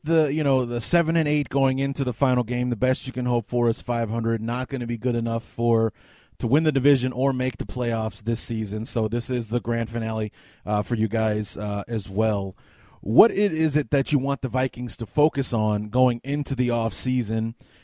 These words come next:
You know, is it, is it just health that we need on the offensive line? Do we need to upgrade personnel? Are there other places you want to see the Vikings improve as well?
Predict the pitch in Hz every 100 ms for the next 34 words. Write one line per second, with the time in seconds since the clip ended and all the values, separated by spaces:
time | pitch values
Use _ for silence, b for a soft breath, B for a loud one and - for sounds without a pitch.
0 | b 120 117 120 147 143 139 _ - 143
1 | 135 - 147 - 156 185 - 196 185 190
2 | 196 185 185 180 190 180 160 147 165 175
3 | 131 127 123 117 113 120 131 123 - 131
4 | - 123 131 135 127 b b 117 120 117
5 | 135 131 131 127 110 117 120 117 127 110
6 | 107 110 113 101 101 117 113 95 90 85